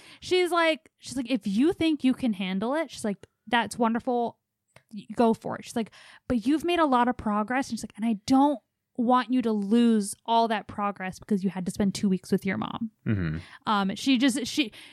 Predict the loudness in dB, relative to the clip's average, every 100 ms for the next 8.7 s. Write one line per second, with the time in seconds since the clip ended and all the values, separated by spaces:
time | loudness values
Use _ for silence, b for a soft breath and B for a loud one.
0 | -14 -2 0 0 -4 -14 0 2 2 0
1 | 2 2 2 2 2 2 2 0 -2 -2
2 | 0 2 2 0 0 0 0 0 0 0
3 | 0 0 -2 -2 B B -2 0 0 0
4 | 2 0 0 0 0 2 0 0 -2 -2
5 | 0 0 0 0 -2 -4 -12 -18 _ -4
6 | -2 0 0 0 0 2 2 2 0 2
7 | 2 2 0 0 2 2 2 2 0 -2
8 | 0 -2 -2 0 2 2 2